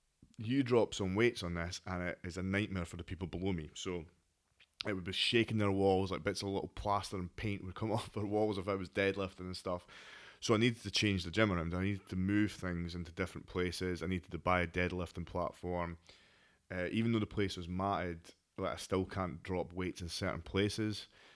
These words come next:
Um, so yeah, that was a bit of a nightmare. Uh, I'm still dealing with that today. Like, I, I still can't drop plate, weights and stuff. So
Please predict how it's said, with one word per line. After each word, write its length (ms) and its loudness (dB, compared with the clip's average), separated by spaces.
Um, 720 -8
so 160 -4
yeah, 160 4
that 180 6
was 140 2
a 40 0
bit 120 4
of 80 0
a 40 -2
nightmare. 380 2
Uh, 320 0
I'm 120 -2
still 200 4
dealing 240 4
with 100 4
that 180 6
today. 320 0
Like, 300 -2
I, 340 -6
I 40 -10
still 280 0
can't 280 -4
drop 220 -2
plate, 360 0
weights 300 2
and 100 -8
stuff. 300 -2
So 340 4